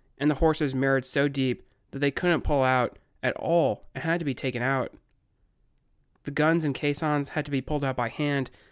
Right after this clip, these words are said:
having to take the ammunition chest off before they could be moved at all. We finished ferrying our battery over around daylight on the morning of the thirtieth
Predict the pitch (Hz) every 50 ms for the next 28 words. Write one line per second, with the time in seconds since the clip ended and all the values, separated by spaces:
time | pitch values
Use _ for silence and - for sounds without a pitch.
0 | _ _ - - - 175 185 185 165 - - - 143 151 175 - - - - -
1 | - 147 165 180 170 165 160 - 165 156 - - 151 147 - - - 135 131 123
2 | 120 - - _ _ - 165 160 - 165 160 165 165 - 175 165 180 165 156 147
3 | 143 135 131 120 - _ - - 135 143 147 135 117 - _ _ _ _ _ _
4 | _ _ _ _ _ _ _ _ _ - _ - 147 151 151 - 170 170 165 160
5 | - - 156 151 160 165 160 156 151 147 139 139 143 151 156 156 160 - - 147
6 | 156 156 165 165 170 170 - - - 139 135 131 127 - - 143 139 151 156 170
7 | 175 190 - - - - _ _ _ _ - - 143 135 131 135 139 139 147 170
8 | 165 170 160 175 170 - 170 156 143 135 123 123 -